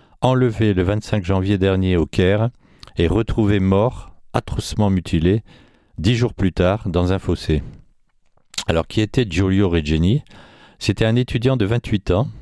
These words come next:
doctorant en économie, et qui avait publié sous le pseudonyme d'Antonio Drius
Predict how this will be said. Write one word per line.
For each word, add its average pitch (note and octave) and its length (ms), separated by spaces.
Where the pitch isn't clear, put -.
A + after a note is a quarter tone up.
doctorant A2 640
en F2+ 140
économie, G2 580
et A2 240
qui - 160
avait A2 180
publié B2 680
sous - 180
le F#2 100
pseudonyme A2 640
d'Antonio G#2+ 500
Drius F2+ 680